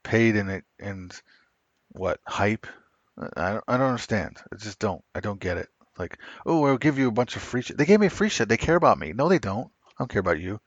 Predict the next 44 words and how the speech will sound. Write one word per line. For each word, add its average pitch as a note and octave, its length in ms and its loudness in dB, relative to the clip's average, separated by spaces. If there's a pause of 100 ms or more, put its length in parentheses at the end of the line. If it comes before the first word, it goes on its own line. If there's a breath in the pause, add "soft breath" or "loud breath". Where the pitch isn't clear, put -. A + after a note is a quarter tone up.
(280 soft breath)
They A#2+ 80 4
just C3+ 260 0
using A#2+ 320 2
you B2+ 140 2
to G#2 160 -2
a G2 40 -2
meet, G#2+ 240 0 (120)
to A#2 100 -2
an A2 80 -2
end A2+ 240 0
that F#2+ 80 -6
they F#2+ 140 0
want, G#2+ 300 0
which F2 220 -10
is G#2 240 -6 (420 loud breath)
uncritical G2+ 840 -2
fucking F#2 580 -6 (760 loud breath)
coverage. F2+ 540 0
And E2+ 400 -8 (400)
that, F#2+ 200 2 (180)
you're, A2 240 -6
you're, G#2+ 400 0
you're G#2+ 420 0
a D2+ 60 -14
slack-jawed G#2 840 0
little G#2+ 220 -2
mouth A#2 280 0
breather F2+ 320 -8
that's F#2+ 200 -4
gonna G#2+ 200 -4
give C3 180 0
it - 80 -10
to D#2 140 -10
'em. F2+ 120 -16 (960 loud breath)
You're A2 100 0
not B2 160 8
even A#2+ 160 0
critical A#2+ 380 0
of G#2+ 120 2
your A2+ 100 2
own B2 320 2
fucking G#2 460 -2 (680)
uh, F2+ 320 2
s-, - 320 -10